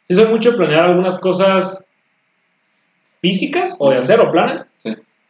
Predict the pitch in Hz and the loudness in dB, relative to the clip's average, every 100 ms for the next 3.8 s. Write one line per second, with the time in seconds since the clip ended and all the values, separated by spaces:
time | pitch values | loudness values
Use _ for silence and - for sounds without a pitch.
0 | - 139 139 139 131 131 - 135 135 156 | -2 2 4 4 4 0 -8 -8 -4 -2
1 | 160 156 156 175 147 123 127 120 113 123 | 0 2 2 0 -2 -4 -4 -4 -2 -2
2 | 131 143 135 135 143 156 170 160 143 135 | 0 0 0 0 0 2 2 2 0 -2
3 | 147 151 143 135 156 165 135 | -4 -6 0 4 4 4 0